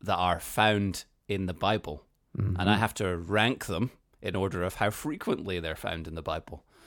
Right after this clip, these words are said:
Speaker 1: Now, you've been doing these on themes, Michael, and I believe
Speaker 2: Yeah.
Speaker 1: lately we've been doing rhyming words.
Speaker 2: Yeah, we're
Speaker 1: Um,
Speaker 2: still on
Speaker 1: are you, are
Speaker 2: rhyming
Speaker 1: you
Speaker 2: words.
Speaker 1: We're still on rhyming. Okay, lay it on me then. What are
Speaker 2: All
Speaker 1: our
Speaker 2: right.
Speaker 1: words for this week?
Speaker 2: Our three words this week from the New International Version of the Bible are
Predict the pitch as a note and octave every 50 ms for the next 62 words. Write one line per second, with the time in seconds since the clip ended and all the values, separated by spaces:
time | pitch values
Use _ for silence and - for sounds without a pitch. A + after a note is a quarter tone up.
0 | - - - - A2 A2+ A#2 A2+ A2 A2 G#2+ A2 A2 - C3+ B2 G#2+ D3 D3 C3
1 | B2 A#2 G#2+ G2 A2 F#2 F#2 - - - E3 D3+ D3 B2+ A2 E2 F#2+ G#2+ F#2 F2+
2 | - G#2+ F#2 F2 F2 E2+ G#2+ G#2 G#2+ A2 G#2+ F#2 E2 - - A2 A2 G#2+ A2 -
3 | G#2+ G2+ F#2+ F#2 G2 F2+ - G2 F#2 F2 G2+ G2 F#2+ F#2 F#2 F2+ G#2 A2+ B2+ B2
4 | F#2+ F2 E2 E2+ E2+ D#2+ D#2 D2+ D2+ - - - - _ - - - G#2+ G2 F#2+
5 | F2+ F2+ F2+ F2 E2 E2 E2 D#2+ E2 B2+ A#2+ A2+ A2+ A2 G#2+ G#2+ G#2 G2+ F#2+ -
6 | F2+ E2+ E2 E2 D#2+ F2+ F2 F2 - - - - _ _ - - _ - - G2
7 | - - B2+ A2+ A2 G#2+ G#2 G#2 G#2 G2+ G2 F#2+ F#2+ F#2+ F#2+ F#2 - B2+ G2 F#2
8 | F2+ F2+ G2+ G#2 A2 G#2+ G#2 G#2 G#2 G#2+ G#2+ G#2 F#2+ F2+ E2+ E2 E2 D#2+ - -
9 | G2 G2 G2+ F#2 F2 F2 F2 E2+ F2+ F2+ F2+ F2 - - F2 E2 E2+ E2+ - G2
10 | F#2+ F2 - - _ _ _ _ - - F#2+ F#2 F2 F2 - - _ - - -
11 | - B2 D3+ F#3 F3 C#3+ C3 A#2 G#2+ G2+ G2 G#2 G2+ - - A2 C3 - - -
12 | B2+ B2 A2+ G2+ F#2+ G2 G#2 G#2 G#2+ A#2 - A#2 A#2+ - - G2 F#2+ F#2 F2+ -
13 | - F#2 F2 E2 E2+ F2 E2+ F2 F2 F2 F2+ F#2 F#2 F2 F#2 F#2 - - - C3
14 | A#2 G2 F2+ F#2 G2+ B2 -